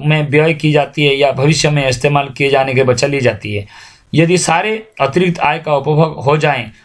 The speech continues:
तो डेल्टा एस ज़ीरो, जब, तब एमपीसी एक होगा। मतलब एमपीसी क्या हो जाएगा, एमपीसी equal to delta C by delta Y। अगर आप चाहोगे कि पूरा पूरा आपने खर्चा किए, बिल्कुल कोई भी बचत नहीं किए आपने,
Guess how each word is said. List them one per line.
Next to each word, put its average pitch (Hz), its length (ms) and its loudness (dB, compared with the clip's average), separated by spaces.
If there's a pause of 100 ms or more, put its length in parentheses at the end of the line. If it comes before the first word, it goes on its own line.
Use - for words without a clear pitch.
(160)
तो 135 80 4
डेल्टा 139 400 2
एस 156 100 0
ज़ीरो, 143 440 0 (260)
जब, 131 360 2
तब 160 240 2
एमपीसी 139 560 -2
एक 151 180 0
होगा। 107 380 -4 (380)
मतलब 151 260 2
एमपीसी 156 460 2
क्या 170 180 2
हो 139 120 2
जाएगा, 131 460 0 (340)
एमपीसी 160 480 2
equal 147 300 0
to 156 140 0
delta 147 240 0
C 156 260 -2
by 147 200 4
delta 127 340 2
Y। 110 180 2 (460)
अगर 151 260 4
आप 151 280 0
चाहोगे 165 420 2
कि 151 300 -2 (280)
पूरा 180 280 4
पूरा 165 260 0
आपने 151 240 0
खर्चा 143 320 0
किए, 143 480 -2
बिल्कुल 151 420 2
कोई 180 340 2
भी 156 260 2
बचत 165 380 -2
नहीं 143 340 -2
किए 139 200 2
आपने, 127 380 -2